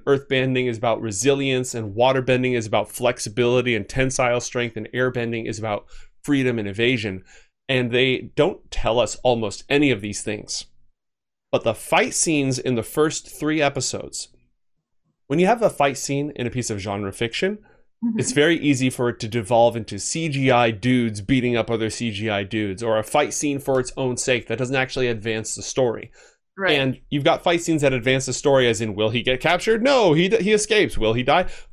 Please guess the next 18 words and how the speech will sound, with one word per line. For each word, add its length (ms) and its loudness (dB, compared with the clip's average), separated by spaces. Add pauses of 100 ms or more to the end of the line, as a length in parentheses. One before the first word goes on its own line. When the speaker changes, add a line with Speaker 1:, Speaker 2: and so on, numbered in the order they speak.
Speaker 1:
But 200 2 (200)
these 480 -2
are 300 2
all 460 6
great 380 0
pieces 320 -6
of 100 -6
storytelling. 800 -2 (600)
Uh, 100 2
look 220 0
at 60 -6
the 60 0
fight 280 2
between 240 -2
Zuko 600 2
and 360 -4
S-, 400 -6
Sokka. 460 -2